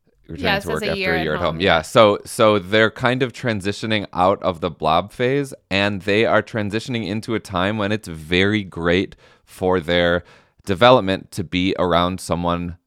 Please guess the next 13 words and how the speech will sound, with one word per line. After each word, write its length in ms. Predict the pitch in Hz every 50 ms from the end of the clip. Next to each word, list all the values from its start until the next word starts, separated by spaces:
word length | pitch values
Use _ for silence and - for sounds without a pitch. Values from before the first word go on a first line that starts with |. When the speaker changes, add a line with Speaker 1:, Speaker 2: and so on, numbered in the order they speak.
| _ _ _ -
Speaker 1:
that 160 | - 87 -
isn't 300 | - 92 90 92 90 78 78
just 320 | - 82 76 - - -
you. 200 | 78 76 65 -
So 120 | - - 95
whether 200 | 92 98 101 98
they're 100 | 92 95 85
going 240 | 90 85 85 80 78
to 100 | - -
daycare, 460 | - 120 127 120 - 131 120 117 110
whether 180 | 101 92 95 85
they're, 360 | 80 82 80 82 82 85 - _ _ _ _ -
they've, 180 | - 82 78